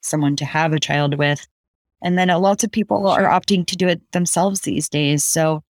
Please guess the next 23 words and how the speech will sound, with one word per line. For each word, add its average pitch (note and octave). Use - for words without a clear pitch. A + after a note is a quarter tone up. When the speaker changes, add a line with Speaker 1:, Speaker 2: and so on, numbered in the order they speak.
Speaker 1:
or, D#3
or D#3
adopt D3+
or D#3
go D3+
a D3
number D3
of C#3+
different D3
routes. C#3
So -
I D3+
think D3+
there's, D3+
I -
think D3+
the D#3
cliche D3+
is D3
there's D3
no D3+
perfect -
time. F#3+